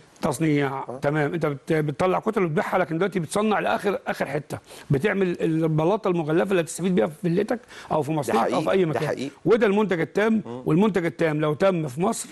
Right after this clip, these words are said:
Speaker 1: في كل ال-، ال-، المشروعات، يعني مش في الرخام بس، في الاسمنت، الاسمنت
Speaker 2: والجر-،
Speaker 1: لو
Speaker 2: والجرانيت.
Speaker 1: الاسمنت، ما هو الرخام والجرانيت هو،
Speaker 2: آه، آه.
Speaker 1: آه، يعني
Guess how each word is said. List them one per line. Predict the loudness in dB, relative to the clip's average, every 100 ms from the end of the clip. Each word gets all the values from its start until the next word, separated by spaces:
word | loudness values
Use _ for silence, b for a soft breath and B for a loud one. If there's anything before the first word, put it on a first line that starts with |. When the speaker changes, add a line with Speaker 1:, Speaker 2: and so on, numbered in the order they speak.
| -8
Speaker 1:
في | -6
كل | 0 2 2 2
ال-، | 0 0 0 2 0 0 0 -2 B B B B -4 2
ال-، | 4 4 2 2
المشروعات، | 0 0 2 2 2 -2
يعني | -4 0
مش | 0
في | 0
الرخام | -2 0 0
بس، | 0 -4 -16 -18 _ -6
في | -2
الاسمنت، | 0 2 0 -2
الاسمنت | -6 -2 -2 0 -2 -4 B B
Speaker 2:
والجر-، | 0 2
Speaker 1:
لو | 2 -2
Speaker 2:
والجرانيت. | -4 -2 -2 -4 -8 -8 -2
Speaker 1:
الاسمنت، | 0 0 -2 -2
ما | -2 -2 -2 2 2
هو | 2
الرخام | 0 0 0
والجرانيت | 0 0 0 2
هو، | 2
Speaker 2:
آه، | 0 -2 -12 -10
آه. | -6
Speaker 1:
آه، | -4 -4 0
يعني | 2 2